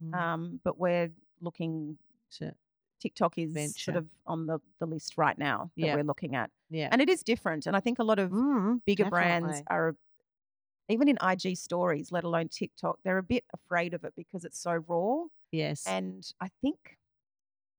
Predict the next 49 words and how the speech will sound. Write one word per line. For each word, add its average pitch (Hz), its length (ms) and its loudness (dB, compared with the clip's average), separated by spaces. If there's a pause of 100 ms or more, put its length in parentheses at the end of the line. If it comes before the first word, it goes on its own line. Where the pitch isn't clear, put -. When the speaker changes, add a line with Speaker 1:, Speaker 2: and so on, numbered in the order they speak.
(120)
Speaker 2:
I - 40 6
don't 381 100 6
know 392 60 0
whether 339 140 2
you 226 100 2
watched - 200 0
The 170 80 -4
Crown. 175 300 0
Did 254 120 -2
you 339 80 2
watch 370 180 0
The - 80 0
Crown 185 240 2
when 180 100 6
that 262 160 10
was 220 80 12
Speaker 1:
Yes. 220 160 10
Speaker 2:
happening? 294 220 6 (200)
Speaker 1:
Oh 185 80 0
Speaker 2:
Do 180 60 2
you 165 40 4
Speaker 1:
my - 80 4
Speaker 2:
remember 427 200 0
the 311 60 -2
moment 190 300 6
Speaker 1:
God. 139 100 2
Speaker 2:
when, 202 200 0
um, 180 320 -2 (120)
the 202 60 -4
Speaker 1:
All 185 80 -8 (400)
of 160 60 2
Speaker 2:
reporter, 170 80 4
the - 140 0
Speaker 1:
it. - 60 -16
Speaker 2:
journalist 214 520 0
writes 180 500 0
something 196 300 -4
about 185 200 0
the 190 60 -14
Queen 170 360 -4
and 175 80 -8
then 175 60 -10
she 185 140 -10
has 190 160 -6
that 185 140 -6 (100)
secret - 400 -10
meeting 180 280 -10
with 190 140 -6
him? 240 180 -2